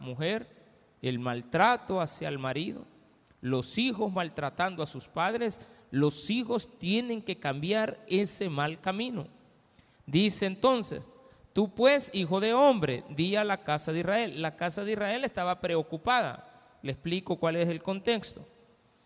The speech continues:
En el libro de Ezequiel, después de haber leído todo lo que hemos visto acerca de las, las sentencias que se le ha dado a todo el pueblo y también a la casa de Israel,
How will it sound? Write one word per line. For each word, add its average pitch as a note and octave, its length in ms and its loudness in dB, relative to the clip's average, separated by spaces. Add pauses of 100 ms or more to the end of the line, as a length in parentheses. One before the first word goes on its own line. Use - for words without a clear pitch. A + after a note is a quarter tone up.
(400)
En F#3 200 -2
el G#3+ 100 0
libro B3 320 0
de C4 100 2
Ezequiel, A3 640 -4 (100)
después D3 360 -6
de F#3 80 -2
haber F#3+ 240 -2
leído G3+ 400 -4
todo D#3 320 -2
lo E3 180 -2
que E3 380 -8
hemos D#3+ 500 -4 (100)
visto F#3 380 -4
acerca D3 540 -4
de G3 260 -2 (300)
las, D3 480 -2 (880)
las D#3 220 2
sentencias E3+ 1120 -6 (340)
que D#3 140 -2
se D3 160 -6
le C#3+ 120 -2
ha D#3+ 100 0
dado F#3+ 380 2
a D3+ 200 -2
todo E3+ 260 2
el G#3 100 0
pueblo G3+ 460 0
y F3+ 140 -6
también C#3+ 400 -6
a E3+ 60 -4
la F3+ 140 -6
casa F#3+ 300 -4
de G3 80 -4
Israel, G3 460 -2